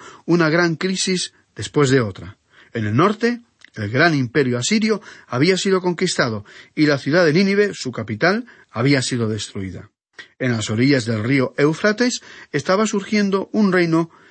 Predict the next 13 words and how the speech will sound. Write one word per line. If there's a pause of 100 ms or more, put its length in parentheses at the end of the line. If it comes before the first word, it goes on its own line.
(120)
que
ya
había
logrado
una
victoria
sobre
Egipto (340)
en
Carquemis. (400)
El
rey
Nabucodonosor